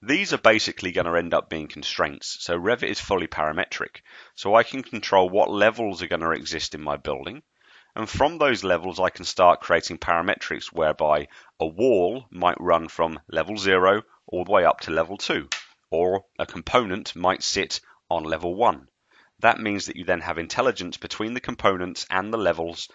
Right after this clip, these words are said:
so that if one moves, the other moves. For instance,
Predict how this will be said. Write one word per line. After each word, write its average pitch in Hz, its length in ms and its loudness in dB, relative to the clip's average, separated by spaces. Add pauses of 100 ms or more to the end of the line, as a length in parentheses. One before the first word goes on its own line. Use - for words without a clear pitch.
(140)
so 127 160 0
that 127 140 0
if - 120 -4
one 98 280 0
moves, 80 420 -6
the 82 160 -6
other 92 180 0
moves. 67 440 -14 (600)
For 127 220 0
instance, - 560 -6